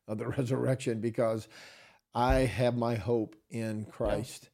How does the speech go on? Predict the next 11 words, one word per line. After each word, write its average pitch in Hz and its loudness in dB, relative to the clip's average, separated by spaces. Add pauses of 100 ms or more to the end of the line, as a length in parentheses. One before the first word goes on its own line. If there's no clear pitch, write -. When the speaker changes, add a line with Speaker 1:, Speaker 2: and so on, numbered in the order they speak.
(280)
Speaker 1:
and 110 -4
in 110 -2
his 113 0
Speaker 2:
Yeah, 107 -4
Speaker 1:
resurrection. 104 -6
Speaker 2:
I 113 -2
mean, 123 0
Speaker 1:
Yeah. - -6
Speaker 2:
Scripture 120 -6
says 139 -2
without 123 -2